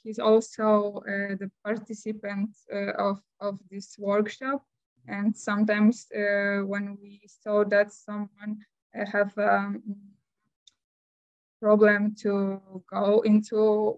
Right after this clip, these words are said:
uh, some, uh, some co-, uh, works, uh, you can, uh, go into this with the, the, this person and help them to, uh, to feel, uh, comfortable and, uh,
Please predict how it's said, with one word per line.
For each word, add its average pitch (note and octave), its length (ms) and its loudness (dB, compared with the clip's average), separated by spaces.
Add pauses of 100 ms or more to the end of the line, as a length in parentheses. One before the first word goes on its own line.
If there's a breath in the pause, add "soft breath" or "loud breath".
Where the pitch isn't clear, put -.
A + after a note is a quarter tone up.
(120)
uh, G#3 220 -18
some, G#3 460 -10 (360)
uh, G#3 160 -20 (160)
some G#3 420 -10
co-, G#3 200 -8
uh, G#3 200 -4 (120)
works, A3+ 680 0
uh, G#3+ 480 -2 (340)
you G#3+ 180 -2
can, G#3+ 380 2 (100)
uh, G3+ 440 -8 (180)
go G#3 380 0
into G3+ 560 -10 (220)
this G3+ 280 -10
with G3+ 160 -12 (240)
the, G2+ 380 -4
the, G3 280 -10
this G3 200 -20
person C4 580 0 (300 soft breath)
and G3+ 200 -10
help A#3 280 0
them B3+ 360 0
to, G#3+ 540 0
uh, G#3 160 -8 (140)
to G#3 400 -6 (140)
feel, G#3 400 -2 (340)
uh, G#3+ 100 -6
comfortable A#3+ 880 0
and, G3+ 320 -6 (140)
uh, G3+ 600 -10